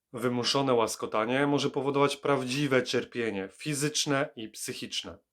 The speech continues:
Łaskotana osoba z czasem całkowicie traci kontrolę nad swoim ciałem, a jej organizm wchodzi w stan napięcia, zmęczenia i niepokoju. Badaczka Irene Thompson w swojej książce A to Z of Punishment and Torture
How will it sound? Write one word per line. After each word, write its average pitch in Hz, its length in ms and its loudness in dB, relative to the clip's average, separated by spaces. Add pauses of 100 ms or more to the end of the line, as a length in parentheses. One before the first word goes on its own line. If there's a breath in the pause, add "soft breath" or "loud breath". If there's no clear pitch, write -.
(320)
Łaskotana 123 600 2
osoba 120 320 0
z - 60 -2
czasem 151 300 0
całkowicie 151 640 2
traci 143 320 0
kontrolę 131 420 0
nad 123 180 0
swoim 123 340 -4
ciałem, 139 400 4 (180)
a 131 100 4
jej 147 100 8
organizm 147 520 6
wchodzi 135 280 -4
w - 40 -10
stan 139 320 -2
napięcia, 156 720 2
zmęczenia 131 600 2
i 127 100 -8
niepokoju. 107 640 -8
Badaczka 131 480 4
Irene 165 320 2
Thompson 147 440 -2
w - 100 -14
swojej 190 340 2
książce 143 760 4 (460 loud breath)
A 175 180 4 (100)
to 180 80 -4
Z 131 160 -4 (180)
of 120 220 -2
Punishment 139 640 2
and 170 160 -4
Torture 117 480 0